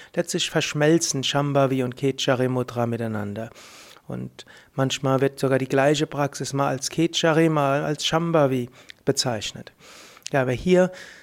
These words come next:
die dritte Möglichkeit, jenseits im, Gott im Herzen zu spüren und Gott im Raum oberhalb des Scheitels zu spüren, ist Gott im Punkt zwischen den Augenbrauen zu spüren. Auch dazu kannst du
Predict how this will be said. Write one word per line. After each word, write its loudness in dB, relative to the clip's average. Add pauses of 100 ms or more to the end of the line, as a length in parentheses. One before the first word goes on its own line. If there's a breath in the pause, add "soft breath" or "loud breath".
(120)
die -12
dritte 2
Möglichkeit, 2 (300)
jenseits 0
im, -8
Gott 2
im -4
Herzen -2
zu -4
spüren 4
und -4
Gott 0
im -2
Raum 2
oberhalb 0
des -8
Scheitels 0
zu -6
spüren, 0
ist -4
Gott -4
im -8
Punkt -4
zwischen -4
den -8
Augenbrauen 2
zu -8
spüren. -6 (580 loud breath)
Auch -2
dazu 0 (100)
kannst -6
du 0